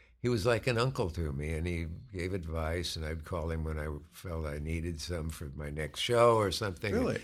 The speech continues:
Speaker 1: Troublesome guest, what do I do? Yeah, so we remained really good friends.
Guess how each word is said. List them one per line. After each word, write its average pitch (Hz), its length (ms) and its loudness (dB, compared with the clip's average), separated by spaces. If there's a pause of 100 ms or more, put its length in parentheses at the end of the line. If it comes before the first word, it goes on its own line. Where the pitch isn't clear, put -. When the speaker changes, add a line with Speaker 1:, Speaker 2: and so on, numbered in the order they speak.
(140)
Speaker 1:
Troublesome 87 560 0
guest, 110 480 4
what 82 140 0
do 80 60 -2
I 90 40 0
do? 107 180 8 (300)
Yeah, 120 240 8
so 113 240 4
we 123 140 8
remained 95 400 4
really 82 240 0
good 73 260 -6
friends. 76 420 -10